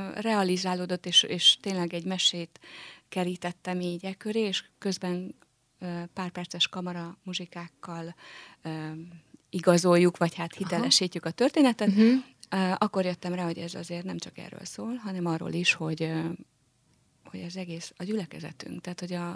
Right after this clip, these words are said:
Speaker 1: az ig-, Krisztus temploma,
Speaker 2: Igen.
Speaker 1: teste, az ugyanígy működik.
Speaker 2: Aha,
Speaker 1: És
Speaker 2: igen.
Speaker 1: akkor egy, egy másik dimenzió, ö, ba került ez az egész történet, úgyhogy nincs vége, és kiapadhatatlan.
Speaker 2: Mhm.
Speaker 1: Úgyhogy éppen egy új mesén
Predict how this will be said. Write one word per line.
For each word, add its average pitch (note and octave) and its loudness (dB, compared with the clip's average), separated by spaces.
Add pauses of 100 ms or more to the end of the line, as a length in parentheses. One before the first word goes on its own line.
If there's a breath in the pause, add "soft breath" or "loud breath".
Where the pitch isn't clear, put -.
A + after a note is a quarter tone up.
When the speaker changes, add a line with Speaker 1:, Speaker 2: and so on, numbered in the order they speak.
(180)
Speaker 1:
az F#3 -10
ig-, G3 -10 (360)
Krisztus - -6
temploma, F3 -6
Speaker 2:
Igen. F3+ 6
Speaker 1:
teste, F#3 2 (400 loud breath)
az G3+ 0
ugyanígy E3+ 0
működik. - -14 (120)
Speaker 2:
Aha, F#3 -4
Speaker 1:
És F#3+ 0
Speaker 2:
igen. G#3 6
Speaker 1:
akkor G3 0
egy, G3+ 0
egy G3 0
másik G3+ 2
dimenzió, E3+ -2 (240)
ö, E3+ -8 (1080 soft breath)
ba D#3+ -6
került E3+ -6
ez D#3+ -10
az E3+ -10
egész D3 -10
történet, A3+ -4
úgyhogy G3+ -4
nincs B3 6
vége, C#3+ -4
és - 0
kiapadhatatlan. G3 2 (140)
Speaker 2:
Mhm. G#3+ 6
Speaker 1:
Úgyhogy G#3 10
éppen G3 10
egy F3 8
új E3 6
mesén D#3 4